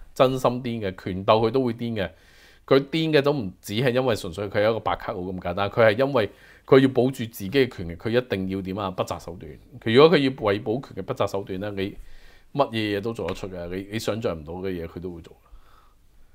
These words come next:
噉啊，你無謂令自己捲入一個文革嘅痛苦裏邊，特別你有細路仔嗰啲就更加係。有細路仔嗰啲早啲離開係好嘅，亦都你要小心就係以往我哋講嗰啲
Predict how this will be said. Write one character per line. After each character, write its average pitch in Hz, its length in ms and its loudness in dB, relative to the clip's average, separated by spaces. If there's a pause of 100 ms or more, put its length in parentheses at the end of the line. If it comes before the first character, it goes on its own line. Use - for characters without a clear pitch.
(560)
噉 139 160 -2
啊， 135 60 0
你 120 300 2
無 117 220 2
謂 107 160 4
令 117 180 0
自 123 160 -6
己 - 20 -4
捲 151 380 -4
入 123 80 -2
一 123 80 -6
個 123 60 -2
文 87 180 -6
革 98 120 -8
嘅 90 40 -12
痛 92 240 -8
苦 104 160 -6
裏 92 60 -6
邊， 90 120 -12
特 120 80 2
別 120 140 0
你 120 120 2
有 123 300 4
細 - 240 4
路 98 160 4
仔 95 160 -6
嗰 113 80 -6
啲 113 100 -10
就 104 140 -12
更 92 140 -10
加 95 100 -10
係。 - 140 -18 (1200)
有 131 140 4
細 139 180 8
路 120 160 4
仔 110 140 2
嗰 123 100 0
啲 131 160 -2
早 - 120 -8
啲 101 80 -4
離 113 220 -4
開 92 220 -6
係 80 140 -10
好 73 60 -14
嘅， 73 140 -18 (1400)
亦 120 140 2
都 156 220 6
你 127 220 0
要 120 180 2
小 120 400 -10
心 117 240 -4
就 143 100 2
係 123 140 2
以 104 180 -6
往 135 100 4
我 120 240 6
哋 110 140 -4
講 107 260 -2
嗰 - 20 -6
啲 139 240 0